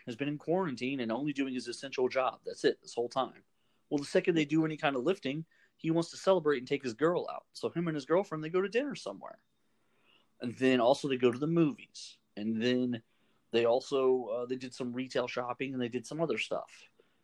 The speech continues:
Then they went home and they enjoyed themselves. And then the next day he delivers food. And somewhere in the span of that, he got infected. And over the next two weeks while he delivers Todd's groceries, he gets Todd sick.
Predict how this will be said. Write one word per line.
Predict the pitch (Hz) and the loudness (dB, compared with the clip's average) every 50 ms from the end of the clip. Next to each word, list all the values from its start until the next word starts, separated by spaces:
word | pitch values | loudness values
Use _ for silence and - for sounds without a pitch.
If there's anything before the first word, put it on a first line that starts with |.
| _ _ _ _ | _ _ _ _
Then | - 113 113 | -4 -2 0
they | 120 127 | 2 2
went | 127 131 139 127 | 2 2 0 0
home | 139 143 143 139 143 | 0 0 0 0 0
and | 135 135 | -2 -2
they | 135 | -4
enjoyed | 135 135 127 127 127 127 127 | -4 0 4 6 6 6 6
themselves. | 131 131 131 - 135 127 131 139 135 123 | 2 -4 -4 0 2 2 2 2 -2 -6
And | 117 120 | -8 -6
then | 131 135 | -4 -4
the | 131 131 | -2 -2
next | 165 190 190 - - | -2 -2 -2 0 0
day | 170 156 | 0 0
he | 143 151 139 | 0 -2 -2
delivers | 135 131 127 127 113 117 110 - | 2 6 6 6 4 2 -8 -10
food. | - - 170 165 160 160 156 147 - _ _ _ _ _ _ _ _ _ - | -2 2 2 2 2 2 -2 -6 -10 _ _ _ _ _ _ _ _ _ -10
And | - 139 139 139 135 135 135 127 - _ _ - _ - | -10 -8 -8 -6 -6 -6 -6 -6 -6 _ _ -20 _ -8
somewhere | - - 180 180 180 170 | 0 4 4 6 6 6
in | 165 | 4
the | 160 147 | 2 2
span | - 151 147 143 | 2 2 2 2
of | 143 127 | 2 4
that, | 135 131 131 127 120 - | 4 4 4 2 0 -8
he | _ _ _ - 139 135 127 | _ _ _ -4 -4 0 4
got | 135 131 123 120 | 4 4 4 4
infected. | 113 123 - - 143 139 - 147 139 120 117 | 2 -4 -2 -2 -2 -2 -2 -4 -6 -4 -4
And | 127 123 | -4 -4
over | 120 120 | -4 -4
the | 127 | -4
next | 135 147 - - - | -6 -6 -8 -8 -8
two | - 147 139 | -4 -2 -2
weeks | 139 127 - - | -2 -2 -2 -2
while | 113 110 | -2 0
he | 120 120 | 0 0
delivers | 117 117 117 113 110 - | 0 -2 -2 -4 -6 -6
Todd's | - 117 113 110 113 | -2 0 0 0 0
groceries, | - 117 113 113 107 - 113 113 113 113 113 110 - - - _ _ _ _ _ _ _ _ _ _ _ _ _ | 0 0 0 0 0 -4 -6 -4 -4 -4 -4 -6 -8 -14 -20 _ _ _ _ _ _ _ _ _ _ _ _ _
he | - 117 | -12 -10
gets | 110 110 - 127 120 - - | -8 -2 0 0 0 0 -4
Todd | - 117 110 110 110 | -6 -6 -4 -6 -6
sick. | - - - - - - | -10 -12 -8 -6 -6 -6